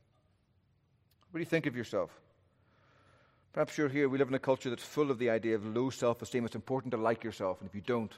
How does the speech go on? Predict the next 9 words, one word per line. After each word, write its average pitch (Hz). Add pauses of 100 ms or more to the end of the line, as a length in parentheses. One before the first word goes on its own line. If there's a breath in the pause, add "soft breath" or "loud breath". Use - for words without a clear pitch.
(280)
then 98
that's 98 (440)
pathological. 95 (720 soft breath)
In 120
his 127
book, 170
Welch 139
says, 131 (800)
um, 117